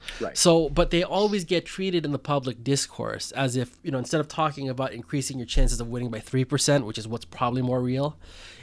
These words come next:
Speaker 2: it's
Speaker 1: Sure.
Speaker 2: more like fifty percent. <laughs> Like,
Speaker 1: Yeah.
Speaker 2: that's how it gets talked about, and it's
Speaker 1: Right,
Speaker 2: not
Speaker 1: it's coin
Speaker 2: true.
Speaker 1: flip.
Speaker 2: It's not true.
Speaker 1: Well, there's a general, there's a general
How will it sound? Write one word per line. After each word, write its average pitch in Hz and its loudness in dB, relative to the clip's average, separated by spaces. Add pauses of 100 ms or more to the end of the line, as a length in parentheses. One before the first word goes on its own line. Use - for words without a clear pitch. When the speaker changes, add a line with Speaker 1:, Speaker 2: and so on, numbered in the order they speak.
Speaker 2:
it's - -2
Speaker 1:
Sure. 156 4
Speaker 2:
more 170 8
like 151 4
fifty - 6
percent. - 2 (180)
<laughs> - -10
Like, 143 4
Speaker 1:
Yeah. 156 4
Speaker 2:
that's 165 6
how 165 10
it 143 6
gets 131 2
talked 131 4
about, 156 4
and 190 2
it's 180 2
Speaker 1:
Right, 190 4
Speaker 2:
not 160 6
Speaker 1:
it's - -8
coin 120 0
Speaker 2:
true. 90 -6
Speaker 1:
flip. 80 -8
Speaker 2:
It's 156 -2
not 156 4
true. - -10
Speaker 1:
Well, 269 2
there's 330 4
a 294 4
general, 185 4
there's 208 8
a 220 6
general 185 2